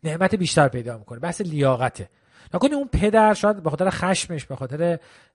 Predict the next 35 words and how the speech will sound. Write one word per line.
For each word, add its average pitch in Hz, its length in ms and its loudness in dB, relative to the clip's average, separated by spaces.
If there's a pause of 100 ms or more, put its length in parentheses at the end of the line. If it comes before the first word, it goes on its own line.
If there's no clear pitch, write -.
اه، 117 340 -8
نفسانیتش 135 960 -4
به 143 100 -2
بچه 131 280 -4
دیگه 123 240 -4 (540)
کمک 131 340 -6
نکنه. 117 400 -8 (400)
ولی 220 440 4 (220)
یه 208 260 6
طرف 208 320 4
پدره. 135 400 -2
از 160 160 -2
طرف 185 220 2
بچه، 214 420 2
اون 254 120 -6
بچه‌ای 170 320 -4
که 147 80 -8
شکرگزاری 151 640 -4
می‌کنه، 147 300 -8
پدر 147 240 0
لیاقت 175 920 2 (180)
پاداش 139 340 0
بیشتر 135 340 0
پیدا 110 280 -4
می‌کنه. 98 380 -18 (480)
یعنی 147 140 -4
این 233 180 0
روحیهٔ 185 640 2
اون 151 120 -6
بچه، 196 480 0 (420)
اه، 151 120 -8
لیاقت 151 540 4
پاداش 156 420 2
بیشتر 131 340 -4
داره. 110 200 -14